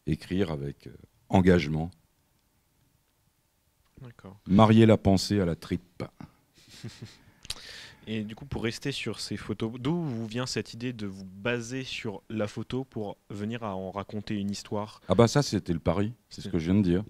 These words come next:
Speaker 1: C'est, il y a une photo, elle me fait kiffer.
Speaker 2: Mm.
Speaker 1: Elle me semble avoir beaucoup de choses à dire. Au départ, je devine beaucoup de choses et puis je,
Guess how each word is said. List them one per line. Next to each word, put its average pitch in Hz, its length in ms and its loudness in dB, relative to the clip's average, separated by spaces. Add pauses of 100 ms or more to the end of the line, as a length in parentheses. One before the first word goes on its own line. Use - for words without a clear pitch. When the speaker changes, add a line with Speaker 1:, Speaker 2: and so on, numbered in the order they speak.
Speaker 1:
C'est, 71 200 -8
il 71 80 -6
y 87 60 4
a - 20 6
une 92 120 6
photo, 110 640 0
elle 90 80 2
me 90 120 2
fait 85 140 -6
kiffer. 101 400 0
Speaker 2:
Mm. - 460 -16 (960)
Speaker 1:
Elle 113 200 6
me 120 160 8
semble 110 280 2
avoir 101 280 6
beaucoup 110 300 0
de 104 60 -8
choses 101 300 -2
à 90 80 2
dire. 127 200 2
Au 123 100 6
départ, 101 460 4
je 82 200 -4
devine 87 520 2
beaucoup 95 300 -4
de - 80 -8
choses 101 380 0
et 69 80 -6
puis - 180 -18
je, 65 140 -18